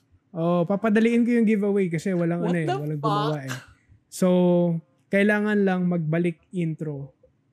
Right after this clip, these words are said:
Speaker 1: Ah, fifteen minutes, tuloy-tuloy, walang edit. So, kung gusto yung malaman yung mechanics, ah, pakinggan nyo lang yung ano, magbalik intro,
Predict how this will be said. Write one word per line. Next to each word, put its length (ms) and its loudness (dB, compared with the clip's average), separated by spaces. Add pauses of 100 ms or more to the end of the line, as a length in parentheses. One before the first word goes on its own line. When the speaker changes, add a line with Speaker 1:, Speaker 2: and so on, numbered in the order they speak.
(360)
Speaker 1:
Ah, 560 -8
fifteen 560 0
minutes, 720 -2 (160)
tuloy-tuloy, 560 -2
walang 240 -4
edit. 480 -6
So, 320 -2
kung 160 0
gusto 160 2
yung 160 2
malaman 400 2
yung 180 -2 (460)
mechanics, 800 -2 (800)
ah, 320 -4
pakinggan 480 0
nyo 80 0
lang 160 -2
yung 160 -4
ano, 100 -4 (140)
magbalik 560 -2
intro, 320 -4